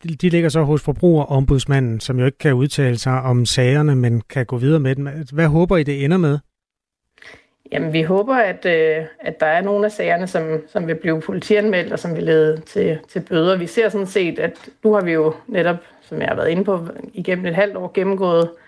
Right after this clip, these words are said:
Speaker 2: en lang række opslag og profiler, og vi har udvalgt dem, som vi synes er de groveste overtrædelser. Så vi mener godt, at de kan bære at, at komme til en, en, ja, at blive politianmeldt og,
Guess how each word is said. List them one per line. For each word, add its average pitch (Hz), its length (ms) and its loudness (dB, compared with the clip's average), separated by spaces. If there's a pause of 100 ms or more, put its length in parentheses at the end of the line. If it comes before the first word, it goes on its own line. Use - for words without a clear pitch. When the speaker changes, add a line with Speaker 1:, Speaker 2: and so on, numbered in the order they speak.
(480)
Speaker 2:
en 170 100 -12
lang 190 280 -8
række 175 240 -8
opslag 175 460 -4
og 175 80 -4
profiler, 196 540 -2
og 170 140 -2
vi 175 60 0
har 170 80 2
udvalgt 202 480 0
dem, 180 140 -2
som 180 160 -2
vi 165 80 -4
synes 175 260 -4
er 170 260 0 (600)
de 196 60 -10
groveste 180 640 -2 (280)
overtrædelser. 170 880 -4
Så - 140 -8
vi 170 120 0
mener 196 320 0
godt, 180 180 -2
at 170 120 -8
de 175 100 -4
kan 170 120 -4
bære 165 500 2
at, 170 60 -2 (300)
at 185 80 -8
komme 175 300 -2 (360)
til 185 240 0
en, 170 240 -2 (120)
en, 170 280 -2 (280)
ja, - 120 -4 (140)
at 196 80 -8
blive 170 160 -2
politianmeldt 196 640 -2
og, - 240 -2